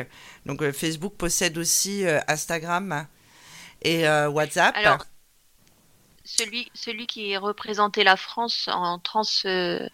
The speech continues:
Speaker 2: en genre, en,
Speaker 1: C'était
Speaker 2: mince,
Speaker 1: pas à la
Speaker 2: j'ai perdu
Speaker 1: France.
Speaker 2: le terme. Si, c'est Bilal Hassani.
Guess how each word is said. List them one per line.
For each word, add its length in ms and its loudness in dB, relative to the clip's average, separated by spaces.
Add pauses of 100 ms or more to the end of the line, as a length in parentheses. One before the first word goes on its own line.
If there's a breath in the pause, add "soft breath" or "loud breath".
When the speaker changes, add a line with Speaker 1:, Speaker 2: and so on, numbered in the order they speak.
(180)
Speaker 2:
en 140 4
genre, 360 2
en, 240 8
Speaker 1:
C'était 180 0
Speaker 2:
mince, 160 4
Speaker 1:
pas 120 10
à 60 10
la 120 6
Speaker 2:
j'ai 140 0
perdu 320 6
Speaker 1:
France. 120 0
Speaker 2:
le 60 -16
terme. 140 -4 (640 loud breath)
Si, 320 8
c'est 180 6
Bilal 500 6
Hassani. 720 -4